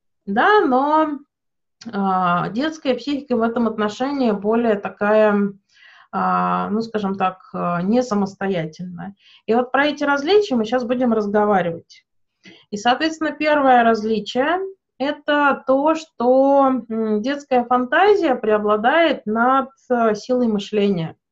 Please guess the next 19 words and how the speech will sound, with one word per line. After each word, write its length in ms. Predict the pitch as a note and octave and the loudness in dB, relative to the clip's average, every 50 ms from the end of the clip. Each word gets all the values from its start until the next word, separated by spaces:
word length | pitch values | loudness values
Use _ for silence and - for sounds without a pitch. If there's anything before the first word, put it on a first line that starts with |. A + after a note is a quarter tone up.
| _ _ _ _ - - _ - | _ _ _ _ -20 -20 _ -6
То 80 | - G#3+ | -6 -6
есть, 100 | G#3+ G#3+ | -4 -2
грубо 240 | B3 D4 D4+ C#4 A#3 | -2 -2 -2 0 2
говоря, 720 | B3+ C4 C4 B3 B3 A#3 A#3 A#3 B3+ D#4 F4+ F#4 F#4+ F4+ D4 | 4 4 6 6 6 4 4 4 4 4 4 4 4 2 0
детская 500 | A3+ G3+ C4 D4 D4 C#4+ - - A3 G#3+ A3 | -4 -4 -4 -6 -6 -6 -4 -2 0 0 0
фантазия 640 | A3+ A3+ A3+ A3+ B3+ C#4+ E4 F4+ E4 E4+ E4+ D#4+ | 0 -2 0 0 2 2 2 2 0 0 0 -2
преобладает 800 | D#4+ - A#3 A#3 A3+ A3 A#3+ A#3+ B3 B3 A#3+ B3+ B3 A3+ G#3+ A3 | 0 0 -2 0 0 0 2 2 2 4 6 4 4 4 2 0
над 180 | A#3 A#3+ A3 A3 | -2 -2 -2 -2
здравым 440 | G#3+ A#3 A#3+ A#3+ A3+ A3 G#3+ G#3+ | -2 0 2 2 2 2 0 -2
смыслом 720 | G#3 - - G#3 G3+ G3+ G3+ - - C#4+ D#4+ F4+ F#4+ F#4+ F#4+ - | -2 -4 -4 -2 -2 -2 -2 -4 -2 0 0 0 0 0 -4 -6
и 180 | - C#4 D#4 E4 | -6 -4 -2 -2
над 240 | D#4 D4+ C#4+ A#3+ A3+ | 0 0 -2 0 0
объективной 760 | A3 G3+ G#3 G3+ G#3 G#3 _ - A#3 B3 B3 A#3+ A#3 A3+ A3 | 0 0 0 -4 -6 -8 _ -6 -4 -2 -2 0 0 2 2
реальностью. 800 | G#3+ G3+ G#3 G#3+ G#3+ G#3 F#3+ F3+ E3 E3 - _ - E3 D#3+ - _ _ _ _ _ _ _ _ - - - - - _ _ - | 2 2 2 2 2 2 0 -2 -6 -8 -12 _ -12 -12 -12 -12 _ _ _ _ _ _ _ _ -20 -20 -20 -20 -20 _ _ -4
То 60 | A#3 | -4
есть, 120 | A3+ - - | -4 -2 2
что 100 | - G4 | 2 4
это 220 | G4+ G4 G4 D4+ C4 | 4 4 2 -2 -2
значит? 540 | A#3 A#3 A#3+ A#3+ A3 G#3 - - - - | 0 2 2 2 2 0 -4 -8 -14 -16